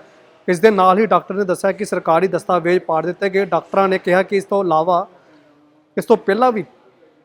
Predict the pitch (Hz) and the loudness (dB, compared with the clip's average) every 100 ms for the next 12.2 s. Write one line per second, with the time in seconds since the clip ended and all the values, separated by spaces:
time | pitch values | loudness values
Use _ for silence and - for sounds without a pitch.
0 | _ _ - 208 277 - 196 202 202 202 | _ _ -6 -2 -2 0 2 4 4 4
1 | 185 208 202 185 180 190 196 170 165 175 | 2 -2 -2 -2 0 -2 -2 -2 -4 -4
2 | 160 160 175 196 196 202 196 190 190 208 | -4 -4 -2 0 2 0 0 -2 -2 -4
3 | 190 180 - - 202 160 170 190 _ _ | -6 -6 -6 0 0 0 -4 -12 _ _
4 | 160 170 175 202 202 170 160 - 185 196 | -4 -2 0 0 -2 -2 -4 -4 -4 -4
5 | - - 180 151 160 160 170 190 185 185 | -6 -4 -4 -4 -8 -2 0 0 -4 -8
6 | - 202 - 190 165 160 160 165 - - | -6 -6 -4 -6 -6 -4 -4 -6 -6 -2
7 | 175 170 - 170 180 180 175 - 202 202 | -2 -2 -10 -6 -6 0 -2 0 -4 -4
8 | _ _ - - 185 220 196 196 208 202 | _ _ -8 -4 2 2 2 -2 -2 -4
9 | - 190 196 - 208 185 - _ _ _ | -2 -2 0 2 0 0 -10 _ _ _
10 | 160 185 208 208 190 196 - 202 202 240 | -8 -6 0 2 2 -2 -10 -8 -2 -2
11 | 220 220 175 170 175 180 175 160 156 165 | -2 -6 -10 -8 -6 -6 -6 -8 -8 -4
12 | 165 165 | -2 -2